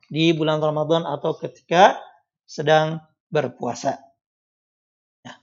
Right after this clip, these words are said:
Kemudian penulis menutup dengan doa, Allahumma rabba Jibril wa Mikail wa rabba Israfil, na'udzubika min azabil qabri wa min harrin nar. Ya Allah,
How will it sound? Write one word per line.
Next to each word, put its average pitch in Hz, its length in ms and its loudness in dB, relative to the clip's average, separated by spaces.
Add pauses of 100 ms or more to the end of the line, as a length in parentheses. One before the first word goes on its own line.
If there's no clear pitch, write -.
(420)
Kemudian 202 640 4
penulis 185 320 4
menutup 170 320 -2
dengan 151 320 -2
doa, 170 400 6 (240)
Allahumma 160 960 2
rabba 156 320 2
Jibril 156 640 0
wa 165 80 -2
Mikail 165 720 2
wa 160 160 2
rabba 156 160 0
Israfil, 165 800 0 (320)
na'udzubika 165 960 4
min 165 160 -2
azabil 165 560 6
qabri 175 560 4 (240)
wa 180 160 2
min 180 160 0
harrin 147 400 0
nar. 131 240 -10 (400)
Ya 156 160 2
Allah, 170 560 8